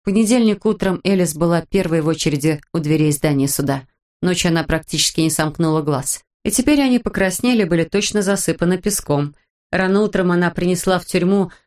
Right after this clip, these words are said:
свежеиспеченный кукурузный хлеб, однако помощник шерифа Даллес лишь посмотрел на него и извиняющимся тоном сказал, что Марджери ничего не ест.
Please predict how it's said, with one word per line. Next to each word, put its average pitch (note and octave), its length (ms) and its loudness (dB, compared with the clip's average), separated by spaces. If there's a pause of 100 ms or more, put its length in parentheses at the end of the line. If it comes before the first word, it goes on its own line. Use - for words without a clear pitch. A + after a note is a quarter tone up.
свежеиспеченный F3 840 0
кукурузный E3+ 500 0
хлеб, D3 300 0
однако E3 360 -2
помощник F3 520 -2
шерифа E3+ 340 0
Даллес E3+ 460 0 (360)
лишь A3 220 -2
посмотрел G#3+ 540 2
на F#3+ 80 4
него C#3+ 360 2 (220)
и F3+ 80 0
извиняющимся F#3 760 0
тоном F#3 280 0
сказал, F3 400 -2
что - 180 -4
Марджери D#3+ 420 0
ничего C#3 320 -2
не D3 180 0
ест. A#2+ 320 -6